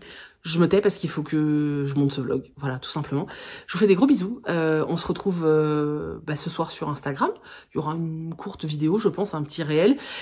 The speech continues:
Et puis, on se retrouve, euh, dimanche en vlog.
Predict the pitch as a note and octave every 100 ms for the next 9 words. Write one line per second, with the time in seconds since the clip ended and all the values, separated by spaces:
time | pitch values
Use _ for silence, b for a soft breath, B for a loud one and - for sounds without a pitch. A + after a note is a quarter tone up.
0 | B - F#3 - G3+ G3+ E3+ D3 - A3
1 | G#3+ D#3 D3 C#3+ B2+ G#2 - F2+ C#2+ D2
2 | D3+ C#3 B2 C3+ D#3 C#3 D3+ A#3